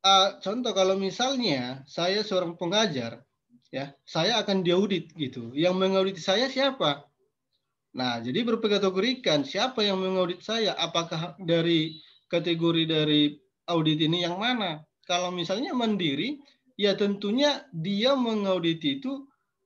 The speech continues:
tidak ini berkepihakan dan konflik kepentingan. Nah, misalnya kalau kawan saya misalnya mengaudit, ya tentunya sudah ada di situ yang namanya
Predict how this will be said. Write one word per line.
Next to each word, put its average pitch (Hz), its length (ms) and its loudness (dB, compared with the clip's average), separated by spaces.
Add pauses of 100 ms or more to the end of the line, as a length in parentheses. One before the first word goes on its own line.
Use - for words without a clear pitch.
(280)
tidak 196 480 0 (1500)
ini 220 440 -6
berkepihakan 190 880 -4
dan 190 240 -4
konflik 185 320 -8
kepentingan. 180 640 -8 (1040)
Nah, 117 240 -6
misalnya 165 320 -6
kalau 226 320 -2
kawan 202 320 0
saya 190 320 0
misalnya 175 320 -4
mengaudit, 170 640 0 (400)
ya 127 160 -8
tentunya 156 560 -4 (960)
sudah 160 400 -4
ada 170 320 0
di 202 100 -2
situ 208 640 -2 (560)
yang 165 160 -2
namanya 156 720 0